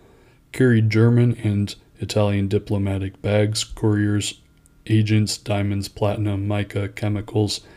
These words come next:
and propaganda films and books. Much like before, Station M used a false letter writing campaign. I'm not gonna go through all the particulars, but I thought one of the lines from a faked letter they wrote was pretty funny.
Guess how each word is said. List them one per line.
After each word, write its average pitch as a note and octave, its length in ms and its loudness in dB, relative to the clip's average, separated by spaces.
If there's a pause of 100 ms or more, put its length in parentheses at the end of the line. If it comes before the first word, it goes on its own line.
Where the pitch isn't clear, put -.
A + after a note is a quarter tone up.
(280)
and A2 380 0
propaganda G#2 640 -2
films G2 380 -6
and F#2+ 320 -6
books. - 320 -12 (600)
Much C#3 320 -2
like B2+ 260 0
before, A2 600 2 (640)
Station A2 480 2
M G#2+ 240 4
used A2 380 2
a F#2 100 -4
false - 480 -4
letter A2+ 300 2
writing G2 380 -2
campaign. A#2 560 -8 (240)
I'm A2 60 0
not A#2 120 4
gonna A#2+ 180 2
go A#2 200 6
through A2 200 0
all A2 120 4
the A2 80 2
particulars, F#2+ 840 -6 (260)
but G2+ 100 0
I G2+ 80 -4
thought A2 300 2
one A2+ 180 4
of B2 140 4
the A2 80 8
lines G2+ 480 0
from G2 360 -4
a F#2+ 100 -4
faked A#2 500 -2
letter G#2+ 320 6
they G2 160 -2
wrote F#2+ 300 0
was - 200 -8
pretty G2 320 -4
funny. - 340 -10